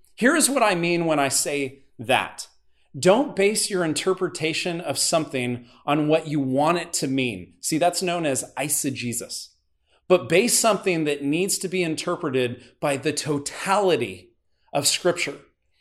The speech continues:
based on what all of Scripture implies and says. See, commentators are helpful, but they're not always right. Pastors generally are helpful, but we make mistakes in our interpretations.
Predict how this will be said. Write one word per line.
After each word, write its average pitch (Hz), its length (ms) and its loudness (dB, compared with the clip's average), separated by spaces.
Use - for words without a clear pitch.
based 160 200 2
on 156 140 2
what - 420 -2
all 208 300 10
of 190 100 4
Scripture 156 500 0
implies 151 640 -2
and 120 120 -6
says. - 480 -6
See, 175 180 -2
commentators 180 800 2
are 135 80 2
helpful, 135 800 0
but 143 140 -2
they're 160 140 0
not 151 220 2
always 123 300 2
right. 117 280 -4
Pastors 202 540 4
generally 165 800 4
are 131 160 4
helpful, 135 720 -2
but 139 160 -4
we 190 160 -4
make 170 280 -2
mistakes 139 560 -4
in 120 120 -4
our 117 180 -4
interpretations. 117 920 -8